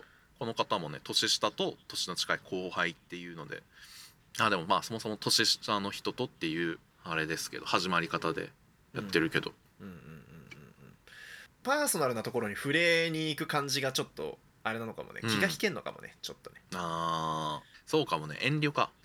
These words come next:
Speaker 1: 来てんのか。
Speaker 2: そうそうそうそう。「最近学校でエイペックス流行ってて」って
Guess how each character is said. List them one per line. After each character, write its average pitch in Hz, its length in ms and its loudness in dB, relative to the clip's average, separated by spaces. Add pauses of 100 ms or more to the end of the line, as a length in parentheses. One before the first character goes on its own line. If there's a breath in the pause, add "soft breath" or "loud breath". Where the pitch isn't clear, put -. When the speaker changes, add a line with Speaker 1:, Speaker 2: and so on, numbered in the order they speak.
(120)
Speaker 1:
来 - 80 -2
て 92 120 4
ん - 40 2
の 95 60 -4
か。 - 100 -4
Speaker 2:
そ - 120 -4
う - 40 -8
そ - 160 -8
う - 40 -14
そ - 60 -8
う - 40 -8
そ - 80 -12
う。 - 40 -16 (100)
「最 110 220 -8
近 120 200 -10
学 113 220 -6
校 127 180 -4
で 123 160 -2
エ 123 40 -4
イ 117 40 -6
ペ 139 140 -8
ッ - 40 -20
ク - 80 -8
ス 101 100 -4
流 107 60 -6
行 107 60 -4
っ - 40 -6
て 101 140 -10
て」 104 280 -6
っ - 20 -12
て - 60 -14